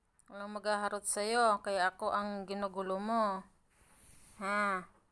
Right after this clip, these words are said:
Ako ang ginugulo-gulo mo. Hmm? Anong inamoy-amoy mo sa hita ko? Di pa ako naliligo.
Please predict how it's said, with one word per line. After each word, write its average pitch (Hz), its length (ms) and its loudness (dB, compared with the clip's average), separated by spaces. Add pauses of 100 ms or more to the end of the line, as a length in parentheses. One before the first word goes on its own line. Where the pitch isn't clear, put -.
(920)
Ako 202 260 -12
ang 202 80 -4
ginugulo-gulo 190 880 -2
mo. 214 480 4 (1600)
Hmm? 214 400 -6 (1080)
Anong 214 260 -8
inamoy-amoy 202 640 -6
mo 196 140 -8
sa 202 100 -4
hita 196 480 -10
ko? 185 300 -16 (960)
Di 190 100 -18
pa 180 160 -14
ako 185 140 -10
naliligo. 180 800 -6